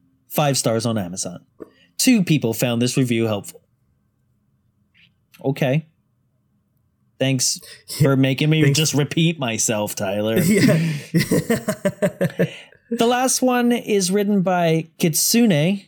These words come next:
Speaker 1: "Bunnies Don't Eat No Meat" is the title. So that goes back to that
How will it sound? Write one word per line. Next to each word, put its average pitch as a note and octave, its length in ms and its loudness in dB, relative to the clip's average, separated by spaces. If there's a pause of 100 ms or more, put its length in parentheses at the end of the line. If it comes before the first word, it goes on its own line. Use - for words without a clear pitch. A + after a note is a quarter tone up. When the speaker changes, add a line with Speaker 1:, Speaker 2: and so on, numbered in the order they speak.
(2250)
Speaker 1:
"Bunnies F4+ 420 2
Don't B3+ 380 2
Eat A#3 320 0
No G3+ 240 2
Meat" F#3 440 4
is C3+ 200 0
the B2 100 0
title. - 560 -6 (560)
So - 160 -2
that C3+ 220 0
goes C#3 180 2
back C3 240 -2
to C3+ 100 0
that A#2+ 300 -2